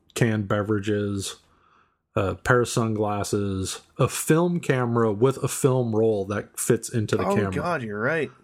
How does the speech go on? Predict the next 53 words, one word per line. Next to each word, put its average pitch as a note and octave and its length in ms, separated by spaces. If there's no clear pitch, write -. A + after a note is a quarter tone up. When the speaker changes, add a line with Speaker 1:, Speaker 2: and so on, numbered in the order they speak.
Speaker 1:
<laughs> - 800
Speaker 2:
It's G3 140
the G#3 80
part D#4 260
where D4+ 100
the G#3+ 140
things G#3 360
fit G3 340
into F3 260
the D3 120
things, A2 360
like G#2+ 100
the A#2+ 80
floppy C3+ 380
disk G#2+ 400
and A#2 100
Speaker 1:
Yeah. F#2+ 220
Speaker 2:
the, G#2 240
the, G2 120
the A2+ 60
V B2 240
H A#2 140
S A2 260
and G2 100
stuff. - 520
Like, F2+ 180
Speaker 1:
Yeah, G2 200
the, A2 260
the A2 120
boombox A2 600
for A#2 140
the G2+ 200
audio G2+ 420
set G2 380
has A2 180
a G2+ 60
cassette G2 380
tape F#2+ 260
that - 120
fits A2+ 280
Speaker 2:
Oh, G#2 80
Speaker 1:
into G2 240
it. G2 140
Speaker 2:
I A#2+ 140
want A2 360
just - 260
an G#2+ 100
audio G#2 320
cassette - 420
to D#3+ 140
give A2 260
to - 100
toys. G#2 600